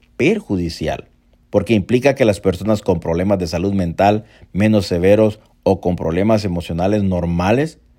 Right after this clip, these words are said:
no se beneficiarían de la terapia, por ejemplo. Sin embargo, la terapia puede ser útil para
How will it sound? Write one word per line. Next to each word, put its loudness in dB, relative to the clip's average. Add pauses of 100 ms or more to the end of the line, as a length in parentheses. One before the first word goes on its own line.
(260)
no 2
se 0
beneficiarían 0
de -4
la -4
terapia, -12
por -14
ejemplo. -6 (640)
Sin -8
embargo, 0
la 2
terapia 0
puede 2
ser 0
útil 2 (340)
para 0